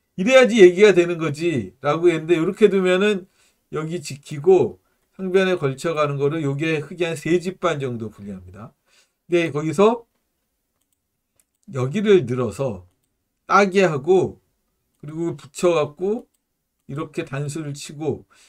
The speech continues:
이렇게 되니까 이제 차이가 한 네 집 반 정도로 벌어졌거든요. 하변에 백 집은 튼튼해졌는데 이 돌은 여전히 곤마예요.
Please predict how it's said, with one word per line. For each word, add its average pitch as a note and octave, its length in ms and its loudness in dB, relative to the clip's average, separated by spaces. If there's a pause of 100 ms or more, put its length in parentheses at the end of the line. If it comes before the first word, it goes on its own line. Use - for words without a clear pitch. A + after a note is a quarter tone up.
(160)
이렇게 F#3+ 320 0
되니까 G3+ 340 2
이제 F#3 200 2
차이가 D3+ 800 -2 (400)
한 C3+ 520 -8
네 F#3+ 280 0
집 G#3 240 -10
반 F3 240 -2
정도로 D#3 460 -8
벌어졌거든요. C3+ 880 -2 (280)
하변에 G3 680 -2 (360)
백 D3 300 -12
집은 F#3+ 520 -4
튼튼해졌는데 F#3 920 -2
이 B2 180 -10
돌은 G#3+ 240 -4
여전히 C#3+ 360 -6
곤마예요. A#2+ 720 -10